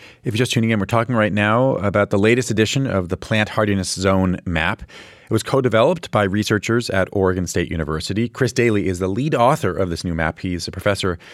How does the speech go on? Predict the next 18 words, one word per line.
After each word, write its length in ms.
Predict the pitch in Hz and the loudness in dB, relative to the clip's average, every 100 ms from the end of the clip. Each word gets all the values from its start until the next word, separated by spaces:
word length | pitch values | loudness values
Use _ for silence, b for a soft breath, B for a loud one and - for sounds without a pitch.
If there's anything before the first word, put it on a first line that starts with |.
| B - | B -6
in 60 | 101 | -6
the 60 | |
College 360 | - 101 101 90 | -2 2 2 2
of 100 | 87 | -2
Engineering 680 | 101 90 101 117 90 80 85 b b b - | -2 0 2 2 2 -2 -6 b b b -4
at 180 | 98 95 | -2 0
O 140 | 87 | 0
S 240 | 85 - | 0 -2
U. 340 | 87 78 73 98 B B B B - | -4 -4 -4 -8 B B B B -4
For 160 | - 139 | 0 0
things 320 | 175 202 196 | 0 0 2
like 280 | 180 143 - - | 2 2 -8 -16
flood 460 | - - 117 117 | -10 0 2 4
maps, 480 | 107 78 - - - - | 2 0 -2 -6 -8 -4
there 120 | 110 | -4
can 160 | 107 113 | -2 -2
be 160 | 127 | -2
some 440 | 135 143 127 120 | -2 -2 -2 -4